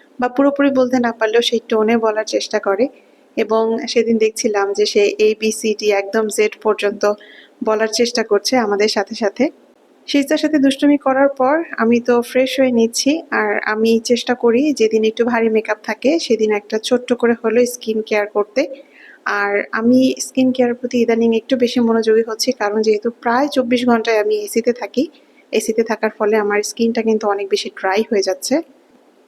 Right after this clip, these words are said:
মেকআপ রিমুভার হিসেবে সবসময় আমার পছন্দ হচ্ছে নারিকেল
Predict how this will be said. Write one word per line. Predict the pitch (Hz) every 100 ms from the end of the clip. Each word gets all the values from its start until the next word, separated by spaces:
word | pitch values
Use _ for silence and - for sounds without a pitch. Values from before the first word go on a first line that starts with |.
| -
মেকআপ | 240 285 285
রিমুভার | 269 262 269 254
হিসেবে | 262 269 302
সবসময় | - - 240 233 240
আমার | 220 226 226
পছন্দ | 208 - 220 226
হচ্ছে | 226 -
নারিকেল | 226 196 196 196 214